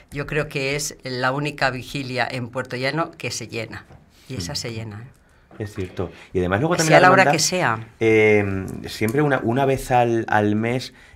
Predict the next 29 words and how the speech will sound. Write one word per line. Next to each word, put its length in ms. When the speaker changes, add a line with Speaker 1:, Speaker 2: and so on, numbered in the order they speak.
Speaker 2:
organiza 580
unas 480
visitas 500
al 120
camarín 360
de 100
la 100
Virgen, 360
Speaker 1:
Sí, 220
sí, 200
Speaker 2:
que 20
Speaker 1:
abre. 300
Speaker 2:
para 260
acercar 460
también 560
a, 880
Speaker 1:
Sí. 60
Speaker 2:
al 120
pueblo, 480
Speaker 1:
Pues 140
eso 160
fue 120
una 100
idea 140
de 60
don 100
Speaker 2:
pues, 120
Speaker 1:
Pedro, 340
¿eh? 160